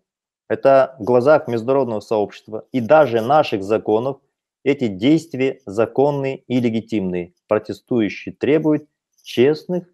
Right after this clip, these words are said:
справедливых выборов. Протестующие требуют внести необходимые поправки в законодательство, которые бы соответствовали нормам нашей Конституции и требованиям, соглашениям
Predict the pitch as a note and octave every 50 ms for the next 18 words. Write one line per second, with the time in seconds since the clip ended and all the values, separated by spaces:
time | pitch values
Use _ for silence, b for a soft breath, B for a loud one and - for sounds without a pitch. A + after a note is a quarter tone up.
0 | _ _ _ _ _ - - A2 G2+ F#2+ F#2+ F2+ G2 A2 A#2 A#2+ A#2 A2+ A#2 -
1 | - G#2 G2+ G2 F2 F2+ F2 E2+ - _ _ _ _ _ _ _ _ _ _ _
2 | - A#2 A2 C#3+ C#3+ C#3+ - G#3 G3 F#3+ F#3 E3+ - - C#3 B2+ A#2+ - C#3 E3
3 | F3+ E3 C#3 D3 D#3 D#3+ D#3+ - _ _ _ _ _ _ _ _ _ _ - A#2
4 | C3 C3+ B2 - _ - E3+ F3 E3 D3+ C#3+ - _ - A2+ C3 C3+ C3 - C#3
5 | C#3 C3+ D#3+ E3 D#3+ D3 B2+ A#2 - C3 B2 B2 - C#3+ D#3+ D#3+ D3+ - - A2
6 | G#2+ A#2+ A#2+ - A#2 A2 G2 G#2+ A2 A2 A2 - - - A2+ A2 - D#3 D#3 D#3
7 | C#3 C#3 C3+ B2+ - _ _ _ _ _ _ _ _ _ - C3 B2 A#2+ - D3
8 | D#3+ F3 E3+ - - A2 G#2+ G2+ G2 G2+ B2 D3+ D#3+ D3 C3+ A#2+ A2 G#2 F#2+ _
9 | - G2+ B2 C#3+ D#3+ - - B2+ A2 - - G2+ G2 F#2 - - G2+ F#2+ F#2+ -
10 | - B2 B2 B2+ - _ _ _ _ _ _ _ _ _ _ _ _ - A#2 A2+
11 | A2 G#2 G#2 - _ - - A#2 C3 B2+ A2 A#2+ A2+ A#2 C3 C#3+ E3 F#3 F#3+ F#3+
12 | _ _ - A#2+ G2+ G#2+ G#2 G#2 - - A2 G#2+ A#2 C#3 D#3 D#3+ D#3+